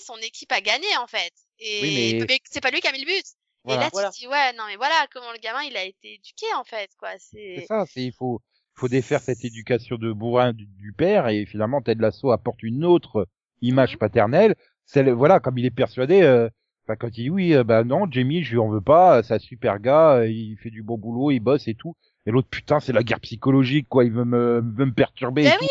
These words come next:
Speaker 1: parce que le
Speaker 2: Non,
Speaker 1: problème,
Speaker 2: non, il
Speaker 1: c'est
Speaker 2: est
Speaker 1: qu'il est
Speaker 2: sincère.
Speaker 1: persuadé qu'il l'a lâché et qu'il
Speaker 2: Mhm.
Speaker 1: l'a envoyé bouler à Manchester, alors qu'en fait, c'était la patronne, encore une fois, qui a signé son transfert et, et Ted Lasso, il voulait pas que Jamie s'en aille.
Speaker 2: Mhm.
Speaker 1: Donc, euh, voilà, ça aussi,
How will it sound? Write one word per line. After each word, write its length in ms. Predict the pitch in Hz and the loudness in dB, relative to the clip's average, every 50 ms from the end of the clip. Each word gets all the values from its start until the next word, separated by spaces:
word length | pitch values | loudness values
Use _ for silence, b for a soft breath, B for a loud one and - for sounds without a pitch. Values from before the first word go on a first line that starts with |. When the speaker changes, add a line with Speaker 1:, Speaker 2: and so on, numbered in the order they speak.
| 508 - | -2 -2
Speaker 1:
parce 180 | 294 277 - | -4 -4 -6
que 60 | - 269 | -6 -2
le 60 | 254 | 2
Speaker 2:
Non, 100 | 254 254 | 4 6
Speaker 1:
problème, 120 | 269 285 285 | 6 8 8
Speaker 2:
non, 60 | 269 | 6
il 60 | 196 | 6
Speaker 1:
c'est 40 | 165 | 4
Speaker 2:
est 40 | 160 | 4
Speaker 1:
qu'il 140 | - - 220 | 2 2 0
est 40 | - | 2
Speaker 2:
sincère. 200 | - 277 294 294 254 - | 2 2 4 4 2 2
Speaker 1:
persuadé 220 | - 302 269 294 339 427 | -2 -4 -4 -2 -4 -6
qu'il 180 | - - 311 247 | -6 -8 -6 -2
l'a 120 | 233 214 | 0 0
lâché 360 | 214 214 214 214 - - - 339 427 453 427 311 | 0 0 -2 -2 -4 -6 -6 -6 -6 -4 -4 -4
et 80 | 262 - _ | -6 -8 _
qu'il 160 | - 294 311 | -10 -8 -6
Speaker 2:
Mhm. 260 | 339 339 320 262 240 240 | -6 -6 -8 -8 -6 -4
Speaker 1:
l'a 100 | 233 220 | -2 -2
envoyé 500 | 220 226 220 220 214 214 214 220 220 220 202 202 | -2 -4 -6 -8 -10 -10 -10 -12 -12 -14 -16 _
bouler 200 | 208 214 269 349 | _ -10 -6 -2
à 160 | 359 311 269 247 | 0 0 0 -2
Manchester, 380 | 240 254 269 - - - 466 466 403 285 | -4 -8 -14 -16 -10 -2 0 2 2 2
alors 240 | 233 208 208 208 | 2 0 -2 -4
qu'en 120 | - 214 208 | -8 -12 -10
fait, 140 | - 311 370 | -8 -10 -10
c'était 340 | _ - - 226 196 - 214 | _ -12 -16 -16 -16 -14 -8
la 140 | 208 190 190 | -6 -6 -6
patronne, 360 | - 208 - - - 415 415 359 | -6 -6 -8 -6 -6 -6 -4 -4
encore 220 | 254 - 220 208 208 | -6 -6 -6 -8 -8
une 80 | 208 | -8
fois, 100 | - 240 | -10 -10
qui 120 | 233 - 196 | -10 -10 -12
a 20 | |
signé 260 | - - _ 202 196 | -14 -16 _ -20 -20
son 140 | 196 - 190 | -20 -20 _
transfert 480 | 196 _ 208 208 - - 240 220 208 185 180 | _ _ -18 -16 -8 -4 -4 -4 -2 -4 -6
et, 580 | 175 175 175 175 175 170 170 170 196 - 196 | -8 -8 -8 -8 -8 -8 -8 -10 -10 -12 -14
et 60 | 180 185 | -14 -14
Ted 220 | - 214 202 185 180 | -12 -12 -10 -6 -6
Lasso, 260 | 180 190 - - 370 427 | -6 -6 -6 -6 -6 -6
il 60 | 370 247 | -6 -6
voulait 200 | 208 202 180 - | -6 -8 -8 -4
pas 140 | - 392 466 - - | -2 -2 -2 -2 -6
que 140 | 302 254 220 | -8 -8 -8
Jamie 240 | 208 214 214 220 220 | -8 -12 -14 -14 -12
s'en 120 | - 277 359 427 359 | -8 -4 -2 -2 -2
aille. 120 | 240 220 b b b b b b b b | -2 -6 b b b b b b b b
Speaker 2:
Mhm. 200 | 190 175 170 190 202 - | -20 -20 -20 -20 _ -16
Speaker 1:
Donc, 340 | 247 240 233 233 _ - - | -16 -16 -16 _ _ -14 -12
euh, 380 | 240 226 220 214 214 214 208 208 | -8 -8 -6 -6 -6 -6 -6 -4
voilà, 300 | 226 302 415 466 370 269 - | -2 0 2 2 2 2 0
ça 140 | 254 233 254 | -2 -4 -4
aussi, 140 | - - | -4 -8